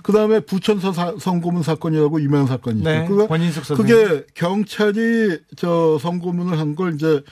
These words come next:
Speaker 1: 그 검찰이 수사해서 뭐 너무 뻔한 사건이니까 제대로 밝혔단 말이에요.
Speaker 2: 네.
Speaker 1: 그런데 그걸 수사 발표를 할 때 막판에 안기부가 끼고 청와대가 끼어서 경찰 편을 들어주는 바람에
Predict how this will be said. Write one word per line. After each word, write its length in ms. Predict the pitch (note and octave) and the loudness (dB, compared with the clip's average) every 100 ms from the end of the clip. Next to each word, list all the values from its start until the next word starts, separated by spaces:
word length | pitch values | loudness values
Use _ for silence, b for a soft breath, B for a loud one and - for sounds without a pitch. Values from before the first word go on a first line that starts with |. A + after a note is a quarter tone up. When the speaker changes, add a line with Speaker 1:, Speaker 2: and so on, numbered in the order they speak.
| B B | B B
Speaker 1:
그 260 | - D3 C#3+ | -2 0 0
검찰이 400 | F#3 F#3+ G#3 G#3 | -2 -2 -2 -4
수사해서 460 | - F3+ E3 C#3 E3+ | -6 -2 -2 -2 -2
뭐 220 | D#3 D3+ | -2 -2
너무 280 | D#3 F3 D#3+ | -2 -2 -4
뻔한 340 | G3 F3+ E3 | -4 0 0
사건이니까 480 | D3 C#3 C#3 C3 D#3+ | 0 -2 -2 0 0
제대로 340 | - D3+ D3 E3 | 0 -2 -2 -2
밝혔단 480 | C3+ - B2+ D3+ | -8 -10 -4 -2
말이에요. 340 | A#2+ F#2+ F#2+ G3+ | -2 -4 -6 -2
Speaker 2:
네. 300 | D3+ D#3 G#3+ - | 0 0 -2 0
Speaker 1:
그런데 240 | A#3+ A#3 | 2 2
그걸 200 | - G#3+ | 0 -2
수사 300 | G3 - A#3+ | -4 -2 0
발표를 380 | A3 G3 - F3+ | 2 0 -2 -2
할 120 | E3 | -2
때 240 | C#3+ G#3 A3 B B B | 0 0 0 B B B
막판에 360 | E3 E3 F#3+ G3 | -6 -4 -2 -2
안기부가 540 | E3 D3 E3 E3 E3 | 0 0 -2 -2 -4
끼고 300 | D#3+ E3 F3+ | -4 -4 -4
청와대가 440 | - A3+ G#3 E3 E3 | -2 0 0 -2 -2
끼어서 320 | D#3+ C#3 F3+ | 0 0 0
경찰 400 | - D3 C#3+ E3+ | 0 -2 0 -4
편을 320 | - F#3 D#3+ | -4 -4 -2
들어주는 420 | D3+ D3+ C3+ C#3 C3+ | 0 0 0 0 0
바람에 380 | B2+ B2 F#3+ | 0 0 0